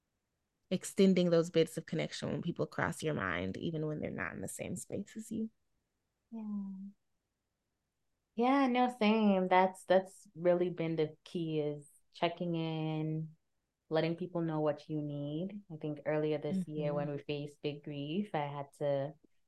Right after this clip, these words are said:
Speaker 2: be like, "Hey guys, this is actually what I need right now. Like, the, I don't really wanna talk, but I wanna talk to you guys." <laughs> Um,
Speaker 1: Mm-hmm.
Speaker 2: you know, and I don't really wanna text 'cause texting is exhausting, but somehow talking is not. So, like,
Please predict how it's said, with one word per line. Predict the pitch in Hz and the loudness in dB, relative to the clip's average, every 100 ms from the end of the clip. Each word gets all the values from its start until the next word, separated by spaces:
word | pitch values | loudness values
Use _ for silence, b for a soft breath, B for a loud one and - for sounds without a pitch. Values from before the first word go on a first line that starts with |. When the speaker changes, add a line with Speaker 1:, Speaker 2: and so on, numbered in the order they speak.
| _ - | _ -2
Speaker 2:
be | |
like, | 170 170 | 0 2
"Hey | 220 | 2
guys, | 226 214 208 202 202 - | 4 6 6 6 2 -2
this | 202 | -4
is | 147 | -2
actually | 170 - 175 | -2 0 -2
what | 156 | 0
I | 156 | -2
need | 151 151 | -2 -2
right | 139 135 | -2 -2
now. | 135 135 | -6 -6
Like, | 139 143 147 | -6 -8 -8
the, | 139 - 143 | -10 -8 -6
I | 151 147 143 143 143 147 - _ _ _ _ _ | -4 -4 -4 -6 -8 -12 -16 _ _ _ _ _
don't | 151 180 | 0 4
really | 208 | 6
wanna | 208 202 | 8 6
talk, | 196 175 175 - | 6 4 4 2
but | 156 | 2
I | |
wanna | 156 151 | 2 0
talk | 151 147 | -2 -4
to | 147 | -8
you | 143 | -8
guys." | 135 131 143 - | -8 -8 -12 -4
<laughs> | 220 208 247 254 b b _ - | -2 2 0 0 b b _ 2
Um, | 185 170 165 185 170 170 | 4 6 6 4 2 -2
Speaker 1:
Mm-hmm. | 170 185 185 | -4 -6 -4
Speaker 2:
you | 180 | 0
know, | 165 160 | 2 4
and | 156 151 | 4 2
I | 151 | 4
don't | 160 | 4
really | 185 190 | 4 4
wanna | 190 175 | 2 0
text | 170 170 170 - | 2 0 0 -6
'cause | 143 - | -8 0
texting | 143 - 165 | -2 0 -2
is | |
exhausting, | 156 147 139 147 165 170 160 | 0 0 0 0 -4 -2 0
but | 139 | 0
somehow | 143 143 139 | 0 -2 -2
talking | 135 135 - 147 | 0 -4 -4 -8
is | 139 | -6
not. | 139 135 190 202 | -4 0 -2 -4
So, | - - 139 | -6 2 2
like, | 131 127 127 - | 2 -2 -4 -12